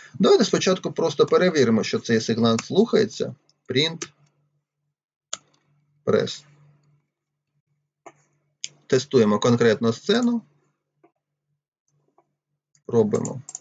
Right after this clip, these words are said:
І от я натискаю, тут print pressed. Е, нам, наша задача в чому? Що от якщо в нас старт скрін відкрита головним екраном, відкрита зараз екран старт сцена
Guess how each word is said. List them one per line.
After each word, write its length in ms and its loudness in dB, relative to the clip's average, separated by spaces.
І 80 -4
от 180 0
я 60 2
натискаю, 600 0
тут 160 -2
print 360 -2
pressed. 360 -4
Е, 400 2
нам, 520 2
наша 380 0
задача 520 0
в 60 -6
чому? 400 2
Що 200 2
от 120 0
якщо 360 0
в 60 0
нас 360 0
старт 460 -2
скрін 500 -2
відкрита 500 0
головним 500 2
екраном, 460 -2
відкрита 440 -4
зараз 440 -2
екран 300 -2
старт 360 -2
сцена 440 -6